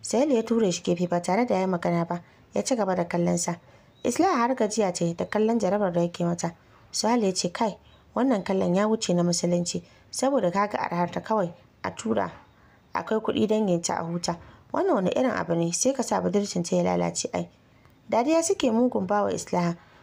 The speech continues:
Mahira tana gamawa ta wuce ta ce, "Bari na yi wanka." Sahel ya ce, "Mu je ki wanka. Ki bani na saka miki brazier.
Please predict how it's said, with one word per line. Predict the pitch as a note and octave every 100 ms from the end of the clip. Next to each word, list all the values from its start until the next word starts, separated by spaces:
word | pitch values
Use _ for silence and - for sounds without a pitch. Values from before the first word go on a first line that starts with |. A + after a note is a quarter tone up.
| -
Mahira | G#3 D4+ G4
tana | C4 B3+ G3
gamawa | A#3 A3 E3+ F3
ta | - G3
wuce | G#3+ F3+
ta | E3+
ce, | - E3+ - - _ -
"Bari | G3+
na | C#4
yi | F#3
wanka." | E3+ E3+ E3+ F3 _ _
Sahel | - - C4+
ya | A3+
ce, | G#3+ F3+
"Mu | F3
je | G#3+ A3+
ki | F#3
wanka. | E3+ E3+ E3+ - _ -
Ki | F3+
bani | G#3 A3+
na | F#3
saka | - F#3+ F3+
miki | F3 F3 E3+
brazier. | E3+ E3+ E3+ E3+